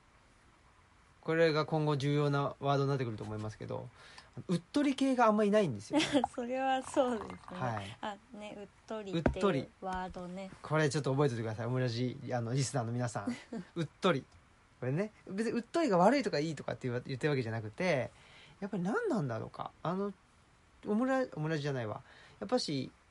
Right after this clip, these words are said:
Speaker 1: 日帰りメンバーズっていうのは、みんなね、うっとりできないっていうか、なんていうのかな、じ-、自分に酔えない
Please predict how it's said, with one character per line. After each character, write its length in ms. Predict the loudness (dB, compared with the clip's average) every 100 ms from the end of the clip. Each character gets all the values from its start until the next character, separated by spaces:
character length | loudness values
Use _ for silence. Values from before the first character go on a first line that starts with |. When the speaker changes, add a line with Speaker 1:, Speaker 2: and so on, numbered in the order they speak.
| -8
Speaker 1:
日 80 | -2
帰 60 | 2
り 60 | 2
メ 120 | 2
ン 100 | 4
バ 500 | 4 6 4 0 -6 -18 _ _ -8
ー 20 |
ズ 200 | -4 -4
っ 300 | -6 _ _
て 80 | -6
い 40 | -4
う 20 |
の 100 | -2
は、 220 | -4 -4 -12 -14 -2
み 140 | 0
ん 60 | 2
な 100 | 2
ね、 260 | 0 -2 -6 -20 -20 -20 -20 _ _
う 80 | -6
っ 60 | -4 2
と 80 | 2
り 100 | 4
で 120 | 0
き 80 | 0
な 100 | 0
い 60 |
っ 20 | -4 -14 -20 -20 -20
て 60 | -12
い 80 | -12
う 40 |
か、 400 | -4 2 2 0 -10 -20 -20 -20 -20 -8
な 80 | -6
ん 20 |
て 60 | -4
い 40 |
う 40 |
の 60 | -4
か 20 |
な、 40 | -4
じ-、 100 | -4
自 180 | -2 0
分 180 | 2
に 120 | 4 4
酔 160 | 6
え 80 | 4
な 100 |
い 80 | 4